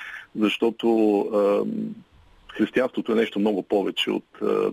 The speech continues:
това да, да се опитваме да подкупим Бога с някакви актове, за да получим съответно това, което смятаме, че ни е необходимо, например,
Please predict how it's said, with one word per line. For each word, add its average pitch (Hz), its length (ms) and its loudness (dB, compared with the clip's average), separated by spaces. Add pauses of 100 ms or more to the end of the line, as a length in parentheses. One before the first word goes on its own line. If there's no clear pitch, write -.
това 101 300 2
да, 98 380 -2
да 95 140 -4
се - 120 -4
опитваме 107 440 0
да 98 80 -2
подкупим 101 540 -4
Бога 107 240 0
с - 220 -20
някакви - 380 -6
актове, 110 600 -2
за 98 120 -6
да 95 100 -2
получим 104 540 -2
съответно - 460 -6
това, 101 200 -2
което - 300 -6
смятаме, - 380 -6
че - 160 -4
ни 101 80 -2
е 95 40 -4
необходимо, 95 520 -4
например, 85 400 -6